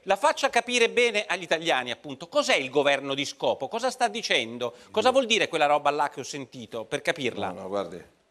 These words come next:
Speaker 2: la via maestra normale, naturale, dignitosa, eh, è impegnare due mesi per non rompere le scatole agli italiani per i prossimi cinque anni.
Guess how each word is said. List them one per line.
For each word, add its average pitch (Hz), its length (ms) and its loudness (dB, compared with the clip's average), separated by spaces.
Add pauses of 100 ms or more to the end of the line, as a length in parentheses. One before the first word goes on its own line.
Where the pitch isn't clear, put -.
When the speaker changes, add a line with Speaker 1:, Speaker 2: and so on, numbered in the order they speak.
(460)
Speaker 2:
la 101 160 4
via 139 260 4
maestra 131 840 2
normale, 110 680 -2
naturale, 101 760 0
dignitosa, 101 1120 -2 (540)
eh, 101 360 2
è 120 500 2 (440)
impegnare 131 640 0
due 135 180 2
mesi 151 920 0 (160)
per 117 220 0
non 123 200 2
rompere 123 380 2
le 117 100 -4
scatole 117 360 -2
agli 113 80 -4
italiani 113 380 -2
per 113 140 -2
i 98 60 -4
prossimi 98 440 -4
cinque 90 400 -4
anni. 78 420 -4